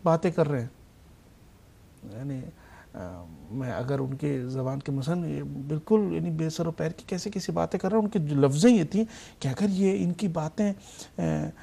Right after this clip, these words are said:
دوسرے لوگوں نے سن لیں اور خصوصاً فارس و روم والوں نے سن لیں تو ہم، ہمارے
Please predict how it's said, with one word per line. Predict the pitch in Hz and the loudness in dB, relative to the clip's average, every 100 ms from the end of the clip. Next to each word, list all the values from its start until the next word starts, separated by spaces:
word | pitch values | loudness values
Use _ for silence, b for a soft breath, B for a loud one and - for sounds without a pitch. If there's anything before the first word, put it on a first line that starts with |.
| B - | B -8
دوسرے | 147 139 175 - 196 | -4 4 4 4 2
لوگوں | 175 160 180 | 4 4 2
نے | |
سن | 175 - 185 | 0 2 2
لیں | 180 185 190 B B B | 2 0 -4 B B B
اور | - 160 160 156 | -2 0 0 -2
خصوصاً | - 170 156 156 185 170 | -6 -4 -4 -4 -4 -4
فارس | - 143 165 165 | -4 -2 -2 -2
و | 170 | 0
روم | 165 175 | 0 2
والوں | 156 156 170 | 2 2 0
نے | |
سن | 165 - 175 | -2 0 2
لیں | 185 196 B B B | 2 2 B B B
تو | 151 127 135 | 0 0 2
ہم، | 156 - - 156 | 0 -2 -6 -4
ہمارے | 135 143 175 | 0 2 6